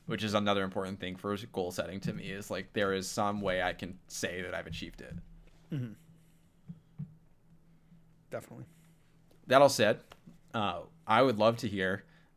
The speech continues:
Speaker 1: J W, I don't wanna speak for you, but I would love to hear <laughs> what some of your goals are. Uh, so if you have any particular things that you're looking to achieve heading into twenty twenty-three, please let us know over at Twitter.
Speaker 2: Totally, yeah. D M us,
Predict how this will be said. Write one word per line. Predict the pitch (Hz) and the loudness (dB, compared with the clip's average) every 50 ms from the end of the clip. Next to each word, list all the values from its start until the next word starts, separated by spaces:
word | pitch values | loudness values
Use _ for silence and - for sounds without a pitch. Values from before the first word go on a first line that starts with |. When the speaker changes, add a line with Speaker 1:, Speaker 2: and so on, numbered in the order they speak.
| _ - | _ -10
Speaker 1:
J | - 117 | -8 -4
W, | 98 95 95 92 98 92 | 0 2 2 2 4 4
I | 90 | 4
don't | 90 90 | 4 2
wanna | 92 92 90 | -2 -4 -8
speak | - - 87 87 | -10 -12 -12 -8
for | - 95 | -4 -2
you, | 120 123 - - | -2 -2 -2 -2
but | - 107 | 4 10
I | 104 135 | 12 12
would | 180 185 117 | 12 12 10
love | 104 98 92 | 6 4 2
to | - 95 | 0 -2
hear | 90 101 90 95 113 - - 139 | -2 2 2 2 2 2 2 -2
<laughs> | - - - | 4 12 12
what | 240 202 156 139 131 123 123 120 | 12 12 12 12 12 8 8 8
some | - 135 113 | 6 6 6
of | 107 98 | 6 6
your | 107 120 123 | 6 6 6
goals | 127 110 104 110 98 | 8 8 6 6 6
are. | 98 92 90 87 90 107 - - 87 - - - - - - - | 6 6 6 6 4 0 -2 -6 -10 -12 -12 -14 -20 -10 -2 2
Uh, | 110 101 95 98 | 4 6 6 6
so | - - 120 117 | 4 4 4 4
if | 117 131 | 4 4
you | 131 131 151 | 4 4 6
have | 165 131 107 104 104 | 8 8 8 8 8
any | 98 90 92 98 101 98 | 6 4 2 0 0 0
particular | - 113 104 - - 101 - 107 95 95 | 0 -2 -2 -2 -2 -4 -2 -2 -2 0
things | 92 104 98 95 | -2 -2 -2 -4
that | 95 80 | -4 -2
you're | 98 113 | 0 2
looking | 123 123 117 - 104 | 2 2 2 0 -2
to | 98 95 | -2 -2
achieve | 95 92 - - 104 95 95 92 92 | -4 -4 -4 -4 -2 -2 -2 -2 -2
heading | - 101 92 95 92 | -2 -2 -2 -2 -4
into | 92 92 98 | -6 -8 -8
twenty | - 107 101 95 90 | -6 -6 -4 -4 -4
twenty-three, | 90 95 90 90 92 98 95 90 90 95 92 - - - - - - - - - - - _ _ _ - - | -4 -6 -8 -8 -8 -6 -6 -4 -4 -4 -6 -10 -14 -20 -20 -20 -20 -20 -20 -20 -20 -20 _ _ _ -8 -4
please | - 123 123 | -2 2 4
let | 143 | 4
us | 123 113 - | 4 4 2
know | 110 117 131 113 110 117 117 - - | 0 2 2 2 0 -2 -4 -4 -2
over | 101 101 101 104 101 | -2 0 2 2 4
at | 101 98 - | 2 2 2
Twitter. | - 120 151 113 107 - _ _ _ _ - - _ _ _ _ _ _ _ _ _ - - - - 160 87 - | -2 -4 -6 -6 -8 -16 _ _ _ _ -20 -20 _ _ _ _ _ _ _ _ _ -20 -20 -20 -20 -20 -18 -8
Speaker 2:
Totally, | - 156 151 151 143 127 117 113 120 | -2 0 2 2 2 0 -2 -4 -4
yeah. | 127 127 120 113 104 - | -4 -4 -4 -6 -10 -12
D | 131 120 120 | -10 -10 -8
M | 123 127 123 | -8 -8 -8
us, | 123 123 - - - - - | -8 -8 -8 -10 -10 -12 -14